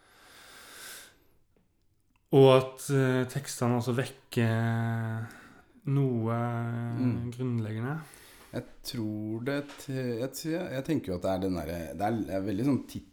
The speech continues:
Speaker 2: tiden vi lever i. Jeg tenker jo at diktsamlingen på en måte, jeg fikk sånn hyggelig ord fra en venninne om det, det med at den er veldig sånn ti-, den er jo på en måte i formatet sånn, veldig sånn i den tiden vi lever i, og veldig
Speaker 1: Mm.
Speaker 2: kort, og veldig sånn folk, jeg tror veldig mange leser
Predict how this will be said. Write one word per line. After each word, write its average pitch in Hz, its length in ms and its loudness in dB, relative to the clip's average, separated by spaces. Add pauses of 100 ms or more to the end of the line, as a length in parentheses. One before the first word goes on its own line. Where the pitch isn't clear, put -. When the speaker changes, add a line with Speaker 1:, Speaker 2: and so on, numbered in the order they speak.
Speaker 2:
tiden 90 460 -6
vi 98 100 -4
lever 98 260 -2
i. 120 40 0
Jeg 117 160 -2
tenker 139 200 -4
jo 98 80 -4
at 95 60 -8
diktsamlingen 92 720 -4
på - 80 -12
en 107 80 -4
måte, 90 600 -6 (840)
jeg - 80 -18
fikk 98 200 -12
sånn 104 120 -4
hyggelig 95 320 -6
ord 85 80 -8
fra - 160 -10
en 87 100 -6
venninne 92 280 -4
om 95 100 -4
det, 92 240 -4
det 95 120 -4
med 95 100 -2
at - 260 -14
den 101 160 -6
er 95 100 -6
veldig 98 120 -6
sånn 98 180 -8
ti-, - 240 -16
den 113 260 -6
er 90 260 -6
jo 123 200 -4 (100)
på - 80 -10
en 120 120 0
måte - 180 -10
i 95 60 -2
formatet 98 560 -4
sånn, 113 120 -4
veldig 110 160 -2
sånn 113 220 -2
i 101 120 -4
den 104 220 -2
tiden 95 300 -6
vi 107 80 -4
lever 92 200 -4
i, 117 40 -4
og 107 140 -4
veldig 117 180 -2
Speaker 1:
Mm. 120 40 -2
Speaker 2:
kort, - 420 -8
og 117 120 -4
veldig 107 140 -2
sånn 113 240 -4
folk, - 460 -10 (880)
jeg 120 80 -8
tror 131 220 0
veldig 123 160 6
mange 107 600 2
leser 101 960 -4